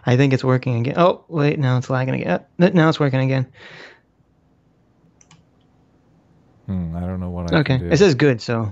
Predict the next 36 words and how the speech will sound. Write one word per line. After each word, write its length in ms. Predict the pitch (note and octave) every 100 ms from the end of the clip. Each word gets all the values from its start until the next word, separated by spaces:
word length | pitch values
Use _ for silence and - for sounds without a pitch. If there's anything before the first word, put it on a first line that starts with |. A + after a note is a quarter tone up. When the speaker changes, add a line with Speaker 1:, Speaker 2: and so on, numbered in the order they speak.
| -
Speaker 1:
I 100 | C3
guess 160 | A#2+ B2
we 80 | A2+
should 160 | A2+
just, 220 | A#2 A2+ - - -
you 200 | - D#3
start 260 | - D#3 B2+
over. 340 | B2+ A#2 A2 - _ _
Oh, 140 | D#3 D#3
wait. 220 | D3+ D3
No, 160 | B2+ B2
now 140 | A#2
it's 80 | A#2
lagging 240 | A#2 A2+ A2+
again. 160 | G#2+
Fuck. 1160 | - - - G3+ A3+ B3+ C#4 C#4+ D4 D4 D4+ C#4 - - - - - - - _ _ _ _ -
Speaker 2:
Are 120 | G2+
you 580 | G#2+ B2 D3+ F#3 F3+ - -
looking 440 | C3+ B2+ - D#3
at 160 | D#3 E3+
it? 260 | D#3+ C#3+
YouTube 400 | A2 B2+ - D#3
is 60 | C3+
Speaker 1:
I'm 100 | C#3
Speaker 2:
not 80 | D3+
Speaker 1:
looking 240 | D3+ D3
at 100 | C#3+
the 120 | B2+
Speaker 2:
receiving, 380 | A2+ A2 G#2 G2
uh, 380 | G#2 F#2+ F#2 F2+ G2
enough 460 | F#2+ G2 G2+ - -
video 380 | G#2 G2+ F#2 E2+
to 140 | -
maintain 600 | E2+ F2 F2 - F2+ F2
smooth 400 | - - E2+ E2+
streaming. 580 | - - E2+ D#2+ B1+